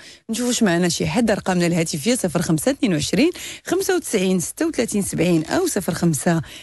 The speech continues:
اثنين وعشرين خمسة وتسعين ستة وثلاثين ثمانين، ونسمعوا لي لو كيل دو نو سيلين ديون وغاغو، ونعود بعدها. لا تنسوا أننا معكم لحدود الساعة الرابعة، وموضوعنا:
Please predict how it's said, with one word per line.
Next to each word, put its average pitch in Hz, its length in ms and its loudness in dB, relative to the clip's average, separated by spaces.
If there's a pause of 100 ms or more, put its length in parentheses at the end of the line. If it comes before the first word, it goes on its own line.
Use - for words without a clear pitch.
(140)
اثنين 339 200 0
وعشرين 196 460 0
خمسة 175 300 0
وتسعين 160 440 0 (300)
ستة - 280 -2
وثلاثين 175 520 0
ثمانين، 151 480 2 (340)
ونسمعوا 233 720 0
لي 165 320 0
لو 156 260 0
كيل 269 220 0
دو 254 80 2
نو 247 340 2
سيلين 156 800 2
ديون 156 300 0
وغاغو، 151 580 -2 (460)
ونعود 165 800 0
بعدها. 240 440 0
لا 269 80 0
تنسوا 285 380 0
أننا 311 200 2
معكم 285 440 0
لحدود 269 320 -2
الساعة 311 500 0 (440)
الرابعة، 247 840 2
وموضوعنا: 220 880 2